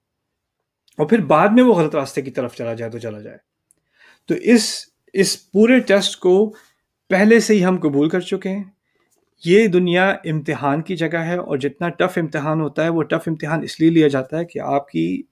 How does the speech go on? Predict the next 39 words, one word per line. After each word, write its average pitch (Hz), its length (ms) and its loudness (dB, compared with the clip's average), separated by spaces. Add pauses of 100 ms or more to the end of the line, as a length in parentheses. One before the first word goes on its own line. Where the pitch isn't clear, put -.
(160)
सलाहियत 143 540 -2
होती 117 220 -14
है। 117 80 -14 (140)
हम 165 140 -2
देखें, 185 280 -4 (440)
अगर 160 220 2
कोई 185 180 4
ओलंपिक्स 151 480 0
में, 190 80 2
अ, - 120 -12 (1080)
कम्पीट 151 260 0
करना 175 220 4
चाहता 156 280 2
है 165 60 0
ना, 185 200 -6 (420)
तो - 40 -8
उसका 202 200 2
जो 160 140 2
ट्रेनर 160 400 4
होता 156 280 4
है, 156 180 -2 (140)
वो 165 120 2
उसको 175 200 0
ये 170 120 6
नहीं 202 100 4
कहता, 175 200 0
"यार, 165 280 4
कुछ 156 160 -4
डोनट 139 260 2
भी 147 100 -4
खा 139 180 -2
लो, 135 220 -2 (100)
थोड़ा 135 160 -2
एक 123 120 -4
दो 135 100 -2
पराठे 131 360 -2
एक्स्ट्रा 123 240 -6
खा 127 180 -4
लो, 123 260 -6